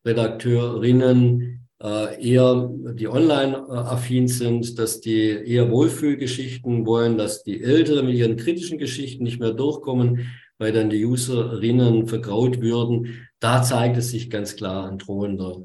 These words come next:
Generationskonflikt. Und auf die Person bet-, äh, bezogen dann eben da nochmal gespiegelt, der, äh, die, diese fast schon trotzige Haltung, ich stehe das durch, ich will mich anpassen. Ähm, ich bin aber,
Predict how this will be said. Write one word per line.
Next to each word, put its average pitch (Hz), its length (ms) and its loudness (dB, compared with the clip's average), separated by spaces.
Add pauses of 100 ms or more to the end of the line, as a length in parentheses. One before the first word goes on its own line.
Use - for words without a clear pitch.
Generationskonflikt. 90 1500 -12
Und 110 140 -2
auf 123 100 4
die 123 120 2
Person 139 520 2
bet-, 127 220 -6
äh, 110 380 -2
bezogen 131 680 0
dann 117 380 0 (500)
eben 127 240 2
da 120 240 4
nochmal 123 340 2
gespiegelt, 156 800 -2
der, 117 560 2 (240)
äh, - 60 -16 (100)
die, 123 320 -8
diese 120 600 0
fast - 260 -2
schon 123 160 2
trotzige 135 640 2
Haltung, 127 640 0 (500)
ich 120 320 -2
stehe 131 220 2
das 117 200 2
durch, - 320 2
ich - 260 -8
will 127 160 2
mich - 240 -2
anpassen. 135 840 0 (460)
Ähm, 120 680 4
ich 123 180 -8
bin 131 220 0
aber, 117 580 -2